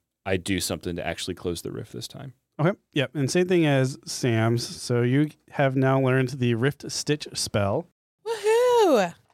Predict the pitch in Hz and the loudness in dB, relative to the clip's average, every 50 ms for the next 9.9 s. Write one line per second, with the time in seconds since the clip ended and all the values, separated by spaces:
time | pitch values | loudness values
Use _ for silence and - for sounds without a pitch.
0 | _ _ _ - 277 - - - - 392 - - - - 120 113 - 165 143 143 | _ _ _ -2 2 4 4 4 4 2 0 -2 -2 -2 -2 0 2 2 4 8
1 | 151 156 160 165 156 139 120 117 110 120 117 120 113 110 104 98 92 - 98 101 | 8 10 10 10 10 8 6 4 6 6 6 8 6 6 4 4 4 2 2 4
2 | 104 107 113 110 104 104 95 92 101 98 98 90 92 - - 101 92 90 90 85 | 4 6 4 4 4 2 2 2 0 -2 -2 -2 -2 0 2 2 2 2 -2 -4
3 | - 95 90 87 - - _ _ _ _ _ _ _ _ _ _ - 302 294 285 | -4 -6 -6 -8 -10 -16 _ _ _ _ _ _ _ _ _ _ -10 -8 -6 -6
4 | 294 311 302 - 320 311 311 330 330 _ _ _ _ _ - 143 143 151 151 151 | -8 -8 -10 -10 -12 -12 -14 -16 -20 _ _ _ _ _ -4 -2 0 2 2 2
5 | 156 175 180 - - 202 185 185 190 190 185 185 185 190 190 185 - _ _ _ | 0 -2 -4 -4 -4 -2 -2 0 2 0 0 0 -2 -4 -8 -10 -12 _ _ _
6 | _ _ _ _ _ _ _ _ _ _ _ _ _ _ _ _ _ _ _ _ | _ _ _ _ _ _ _ _ _ _ _ _ _ _ _ _ _ _ _ _
7 | _ _ 113 110 107 104 98 90 - 95 95 92 92 90 101 98 - - 98 92 | _ _ -4 -2 0 0 0 -2 -2 -4 -4 -4 -4 -6 -8 -6 -2 0 0 0
8 | 85 104 98 95 95 95 78 80 87 95 95 92 85 92 90 90 87 92 90 - | 0 -2 -2 -2 -2 -2 -4 -4 -6 -6 -6 -4 -4 -6 -6 -6 -8 -8 -8 -4
9 | - 95 90 - 92 90 - 92 90 87 87 87 85 - - - - - | -4 -4 -4 -4 -8 -10 -8 -6 -6 -4 -6 -6 -8 -10 -10 -10 -10 -10